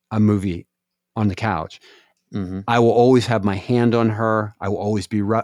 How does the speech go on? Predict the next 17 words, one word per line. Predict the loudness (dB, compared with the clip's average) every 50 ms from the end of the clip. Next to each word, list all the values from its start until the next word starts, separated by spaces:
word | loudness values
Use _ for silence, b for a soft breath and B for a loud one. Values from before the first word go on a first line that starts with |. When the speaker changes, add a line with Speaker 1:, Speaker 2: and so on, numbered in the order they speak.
| -4 _
Speaker 1:
touching | -8 -4 -4 -4 -2 0 0 0 0
her | 0 0 0 0 -2 -4 -4
and | -4 -4 -4 -4
rubbing | -4 -4 -4 -2 -2 -2
her. | -4 -6 B B B B B B B
Like, | -6 -6 -6 _ _ _ _ _ _
Speaker 2:
It's | 0 0 0 2
reassurance? | 0 2 2 2 2 2 0 0 0 0 0 0 -2 -4 -8 -14 -20 _ _ _ _ _ _ _ _ _ _ _ _ _ _ _ _ -12
Speaker 1:
Yeah, | -6 -2 0 0 2 0 0 0
I'm | 2 4 4
not | 4 4 4
alone. | 2 4 2 2 2 0
Because | -2 -2 -2 -4 -4 -2
I | -4 -6
tell | -2 0 2
you | 2 2
what, | 2 0 -2